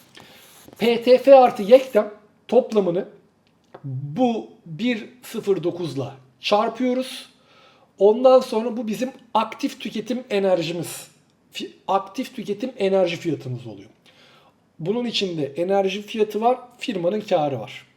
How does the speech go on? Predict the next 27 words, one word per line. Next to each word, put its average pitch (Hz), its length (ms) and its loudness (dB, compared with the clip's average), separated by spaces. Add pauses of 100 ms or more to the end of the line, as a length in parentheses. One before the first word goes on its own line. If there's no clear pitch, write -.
(260)
Kendi 170 340 -2
ya 147 120 -2
da 175 40 -2
işte 175 360 -4 (220)
firmanın 190 380 -4
aldığı 165 320 -2
para 147 220 -4
var 117 200 -4
diyeyim 110 200 -20
daha 110 160 -18
doğrusu. - 220 -20 (680)
Bitti 170 380 -4
mi? 277 260 -2
Bitmedi. 180 540 -8 (120)
Bunun 208 320 -2
üstüne 247 500 -4 (1000)
dağıtım 196 480 6
bedeli, 190 480 2 (320)
kaçak 190 500 -4
bedeli, 180 400 2 (840)
firmaların 208 600 2 (340)
kendi 190 340 0
kullanıp 202 420 0
kullanmadığını 190 600 2
bilmediğim 190 380 -6
farklı 170 440 -4
bedeller, 175 460 2